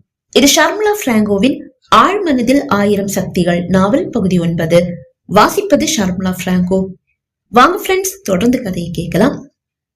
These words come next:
சயூரியின் அழகான அந்த மூங்கில் வீட்டின் வாசலில் அமர்ந்திருந்த பிறைசூடன் சயூரியின் எதிரில் ஒரு மூங்கில் இருக்கையில் அமர்ந்திருந்த சயூரியின் அம்மா தானும் சயூரியும்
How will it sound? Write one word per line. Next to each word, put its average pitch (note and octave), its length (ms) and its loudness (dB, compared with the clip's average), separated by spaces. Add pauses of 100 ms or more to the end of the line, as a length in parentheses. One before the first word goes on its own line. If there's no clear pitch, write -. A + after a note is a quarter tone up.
(120)
சயூரியின் D#4+ 800 2
அழகான B3 580 2
அந்த G#3 260 0
மூங்கில் C4+ 420 0
வீட்டின் G3+ 360 -2
வாசலில் G3+ 540 -2
அமர்ந்திருந்த F#3 640 0
பிறைசூடன் A#3+ 720 0
சயூரியின் F#3 720 -2
எதிரில் F3+ 400 0 (320)
ஒரு C4 180 4
மூங்கில் E4+ 420 0
இருக்கையில் G#3+ 460 0
அமர்ந்திருந்த F#3+ 580 0
சயூரியின் F#3+ 640 0
அம்மா F3+ 280 0 (520)
தானும் G4+ 360 2
சயூரியும் G3+ 640 -2